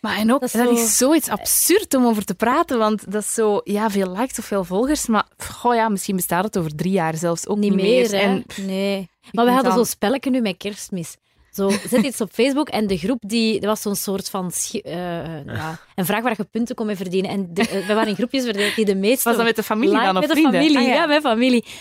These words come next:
Speaker 2: Die de meeste likes hebben, die groep krijgt nog extra, zoveel extra punten. En iedereen zo: "Dat is niet eerlijk!"
Speaker 3: Ja, maar dat
Speaker 2: Ja.
Speaker 3: is ook echt niet eerlijk.
Speaker 2: Nee,
Speaker 1: Nee, dat
Speaker 2: maar
Speaker 1: is
Speaker 2: ik, wij
Speaker 1: eerlijk
Speaker 2: zijn
Speaker 1: af-
Speaker 2: niet gewo-, wij hadden niet de meeste, hè?
Speaker 1: Nee?
Speaker 2: Bizar genoeg, nee.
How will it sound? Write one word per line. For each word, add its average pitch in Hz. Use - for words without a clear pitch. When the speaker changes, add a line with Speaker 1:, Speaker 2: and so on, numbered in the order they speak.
Speaker 2:
Die 220
de 208
meeste 240
likes 254
hebben, 285
die 240
groep 233
krijgt 233
nog 208
extra, -
zoveel 220
extra 208
punten. 233
En 233
iedereen 240
zo: -
"Dat -
is -
niet 480
eerlijk!" 466
Speaker 3:
Ja, 453
maar 440
dat -
Speaker 2:
Ja. -
Speaker 3:
is 202
ook 208
echt 208
niet 214
eerlijk. 196
Speaker 2:
Nee, 359
Speaker 1:
Nee, 156
dat 233
Speaker 2:
maar 269
Speaker 1:
is 196
Speaker 2:
ik, 370
wij 254
Speaker 1:
eerlijk 277
Speaker 2:
zijn 262
Speaker 1:
af- 254
Speaker 2:
niet 339
gewo-, 381
wij 240
hadden 240
niet 294
de 349
meeste, -
hè? 214
Speaker 1:
Nee? 339
Speaker 2:
Bizar 185
genoeg, 262
nee. 269